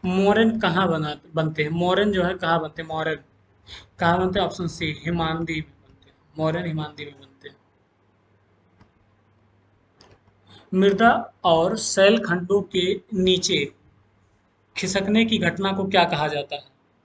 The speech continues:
मृदा और शैल खंडों के नीचे खिसकने की घटना को क्या कहा जाता है? तो भूस्खलन कहा जाता है।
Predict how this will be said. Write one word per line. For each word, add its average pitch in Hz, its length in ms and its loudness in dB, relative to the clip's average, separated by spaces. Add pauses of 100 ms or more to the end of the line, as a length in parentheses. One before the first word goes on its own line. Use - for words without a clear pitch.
(320)
मृदा 185 360 4
और 208 200 2
शैल 202 220 0
खंडों 185 360 0
के 214 120 0
नीचे 185 300 -2
खिसकने 175 420 -2
की 202 120 -10
घटना 180 320 -2
को 180 140 -8
क्या 170 200 -4
कहा 160 220 -4
जाता 160 320 -4
है? 196 80 0
तो 214 160 -2
भूस्खलन 165 580 -4
कहा 143 220 -8
जाता 139 280 -14
है। - 80 -20